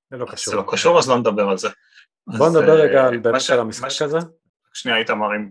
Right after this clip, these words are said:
Speaker 2: אתה מדבר על ההחלטה, אז מה שכן קצת אכזב אותי,
Speaker 1: Mhm.
Speaker 2: זה שלא יכלת לבחור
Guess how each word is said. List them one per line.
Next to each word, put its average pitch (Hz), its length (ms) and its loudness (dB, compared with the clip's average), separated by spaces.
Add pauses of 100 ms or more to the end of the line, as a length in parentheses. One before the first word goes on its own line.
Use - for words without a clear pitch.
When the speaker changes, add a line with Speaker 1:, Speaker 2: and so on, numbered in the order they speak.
(160)
Speaker 2:
אתה - 80 -12
מדבר 101 240 -2
על 107 180 2
ההחלטה, 117 240 -2
אז 117 100 0
מה 117 100 -10
שכן - 340 -6
קצת - 220 -10
אכזב - 220 0
אותי, 165 220 -2
Speaker 1:
Mhm. - 640 -10 (140)
Speaker 2:
זה 113 120 0
שלא 120 280 0
יכלת 143 340 -2 (560)
לבחור 151 800 0